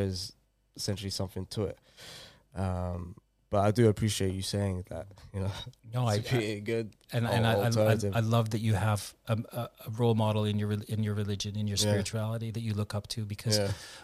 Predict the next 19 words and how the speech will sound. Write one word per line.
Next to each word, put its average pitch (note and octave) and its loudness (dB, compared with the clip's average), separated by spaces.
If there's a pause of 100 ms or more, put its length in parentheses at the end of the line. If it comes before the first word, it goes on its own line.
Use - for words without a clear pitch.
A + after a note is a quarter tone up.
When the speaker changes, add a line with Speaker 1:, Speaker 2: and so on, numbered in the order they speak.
Speaker 2:
we, A2 2 (140)
we A#2 2
need A2+ 4
that. G#2+ -4
You A2+ -2
know, A2 2
there A#2 4
Speaker 1:
Yeah, A2 8
Speaker 2:
are C3 10
Speaker 1:
of A#2+ 2
Speaker 2:
people - -2
Speaker 1:
course. A2+ 6
Speaker 2:
out A2 0
there A2 2
that A2 0
got, A#2 -2
I A#2 -2
think A2+ -2
we, A#2 0